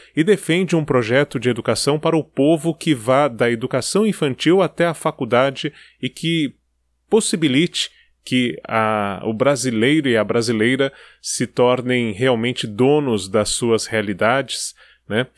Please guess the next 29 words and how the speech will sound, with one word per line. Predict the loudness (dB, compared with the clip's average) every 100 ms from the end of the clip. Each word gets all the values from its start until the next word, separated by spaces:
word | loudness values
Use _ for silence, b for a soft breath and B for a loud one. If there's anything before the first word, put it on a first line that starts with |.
| B B 0
E | 2
aí | 2
sim, | 0 0 -2 -2 b b
dando | -4 2 2 4 2 2 0 -6 -8
um | -4 -2 -4
futuro | -4 -4 -2 0 2 2 -2 -4 _
aos | 0 2 2 0 -6 -10 -6 -6 -6 -10 -12
jovens, | -2 2 2 2 0 0 -4 -6 -10 b b b
já | 0 0 0
que | 0
o |
Brasil | 2 0 2 2 2 0 -6
ainda | -2 -2 0 0 2 0 0
é | -2 -2
um | -2
país | -2 0 0
jovem, | -2 0 2 0 -4 -8 -8
e | -6
se | -4 -2
não | 0 0 -2 -8 -4
pensar | -4 -2 0 2 2 -2 _ _ _ -4
nesse | -2 -2
público, | -4 -2 -2 0 0 -2 -2 b b b b _ _
não | -2
vai | 0 0
ter | 0
futuro, | 0 -2 -2 -2 -2 -2
né? | -2 -4 -10 B B B B
Então, | 0 2 0